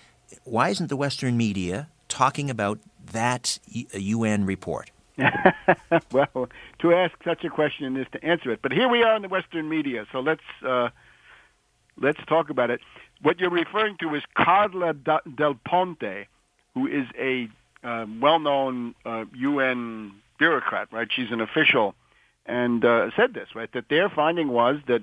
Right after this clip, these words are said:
Speaker 2: the, the, the likelihood that they saw was that the, the, um, the, the rebels, right, the death squads, as I call them,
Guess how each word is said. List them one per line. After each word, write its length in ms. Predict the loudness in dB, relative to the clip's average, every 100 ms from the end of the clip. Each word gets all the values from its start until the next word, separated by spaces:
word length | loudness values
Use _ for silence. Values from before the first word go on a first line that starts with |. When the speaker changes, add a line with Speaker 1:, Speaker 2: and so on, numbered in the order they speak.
| -2
Speaker 2:
the, 340 | -12 -8 -8 -10 -14
the, 100 | -14
the 240 | -10 -10 2
likelihood 600 | 2 2 -2 -4 -4 -6 _ _ _ _ _ _ -8
that 160 | -2
they 200 | 0 0 0
saw 220 | 0 2
was 240 | 2 -2 -4
that 200 | -6 -6
the, 160 | -4 -6 -4
the, 380 | -4 -4 -4 -4
um, 340 | -2 -2 -4 -16 _ _ -6
the, 80 | -6
the 180 | -4 2
rebels, 360 | 2 2 -4 -12
right, 140 | -14
the 80 | -14
death 220 | -2 -2 -2
squads, 340 | -4 -4 -2
as 100 | -2
I 140 | 2 2
call 240 | 2 -2
them, 180 | -2 -8